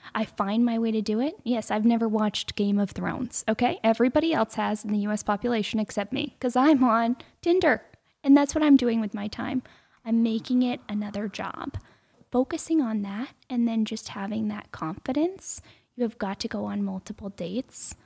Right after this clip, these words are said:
Living in that fear, back to what I was saying, I finally figured out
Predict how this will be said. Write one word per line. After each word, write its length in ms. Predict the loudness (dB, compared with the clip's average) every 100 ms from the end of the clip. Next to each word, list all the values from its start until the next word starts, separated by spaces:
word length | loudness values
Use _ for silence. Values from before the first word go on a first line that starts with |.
| _ _ _ _
Living 400 | 6 6 8 6
in 100 | 4
that 200 | -2 -6
fear, 400 | -6 -4 0 0
back 240 | -2 -6
to 100 | -8
what 100 | -10
I 80 | -8
was 100 | -6
saying, 560 | -6 -6 -4 2 2 2 -4 _ _ _ _
I 80 | -14
finally 440 | -6 -2 2 2 2
figured 280 | 0 -4 -2
out 200 | -4